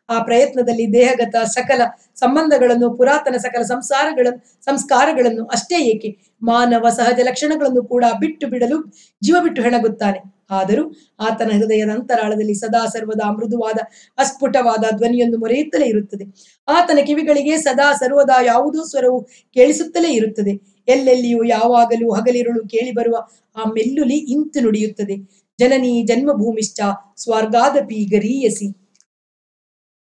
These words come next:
ಮಾನವ ಮಿತ್ರ ವಿವೇಕಾನಂದರು ಒಂದೊಂದ್-, ಒಂದಾನೊಂದು ಕಾಲದಲ್ಲಿ ಆತ್ಮಮುಕ್ತಿಯ ಸಲುವಾಗಿ ಪ್ರಯತ್ನ ಪಡುತ್ತಿದ್ದರು. ಸಮಾಧಿ ಕಾಮಿಯಾದ ಸಾಧಕನು ಕನ್ಯಾಕುಮಾರಿಯ ಕಡಲ ನಡುಬಂಡೆಯ ಮೇಲೆ ಯೋಗಾರೂಢನಾಗಿ ಕುಳಿತಿದ್ದನು. ವರ್ತಮಾನ ಯುಗದ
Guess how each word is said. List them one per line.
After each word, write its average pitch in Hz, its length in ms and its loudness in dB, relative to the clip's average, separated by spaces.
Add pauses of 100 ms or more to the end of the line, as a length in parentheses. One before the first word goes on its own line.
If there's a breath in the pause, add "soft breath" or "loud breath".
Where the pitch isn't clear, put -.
(200)
ಮಾನವ 233 400 0
ಮಿತ್ರ 226 280 -4
ವಿವೇಕಾನಂದರು 233 960 -2 (160)
ಒಂದೊಂದ್-, 247 480 0
ಒಂದಾನೊಂದು 254 540 0
ಕಾಲದಲ್ಲಿ 220 440 -4
ಆತ್ಮಮುಕ್ತಿಯ 247 640 -4
ಸಲುವಾಗಿ 233 440 -2
ಪ್ರಯತ್ನ 240 400 -6
ಪಡುತ್ತಿದ್ದರು. 202 680 -12 (140)
ಸಮಾಧಿ 233 340 0
ಕಾಮಿಯಾದ 220 460 -2
ಸಾಧಕನು 214 600 -4 (220 soft breath)
ಕನ್ಯಾಕುಮಾರಿಯ 240 880 -2
ಕಡಲ 247 240 0
ನಡುಬಂಡೆಯ 240 600 -2
ಮೇಲೆ 226 300 0
ಯೋಗಾರೂಢನಾಗಿ 240 840 -2
ಕುಳಿತಿದ್ದನು. 208 560 -8 (340 soft breath)
ವರ್ತಮಾನ 240 500 2
ಯುಗದ 226 260 -2